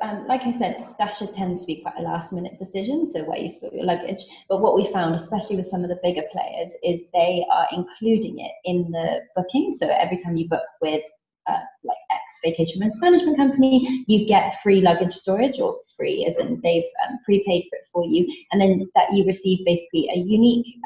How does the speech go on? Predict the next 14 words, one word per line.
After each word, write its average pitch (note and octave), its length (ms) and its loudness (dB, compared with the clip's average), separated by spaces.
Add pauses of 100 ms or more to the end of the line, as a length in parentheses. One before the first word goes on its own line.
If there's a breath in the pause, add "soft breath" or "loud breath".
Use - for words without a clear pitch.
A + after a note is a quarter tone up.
um, C3 320 -6
hundred A3 280 6
percent - 220 -4
off - 160 -8
coupon F3 300 -6 (100)
code D#3 140 -2
that - 100 -16
you F3 160 -6
can F#3 120 -2
then F3 160 2
redeem F3+ 360 2
on E3 140 0
our F3 160 -2 (160)
site E3+ 140 2